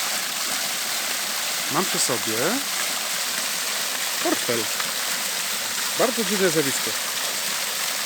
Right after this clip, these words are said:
Ktoś nosi portfel przy sobie.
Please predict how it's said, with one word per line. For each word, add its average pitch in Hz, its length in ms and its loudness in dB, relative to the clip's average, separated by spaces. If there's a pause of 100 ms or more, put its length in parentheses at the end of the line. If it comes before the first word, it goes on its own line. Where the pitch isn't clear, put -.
(340)
Ktoś 220 200 4
nosi 202 360 2 (580)
portfel 170 320 6
przy - 140 0
sobie. - 260 0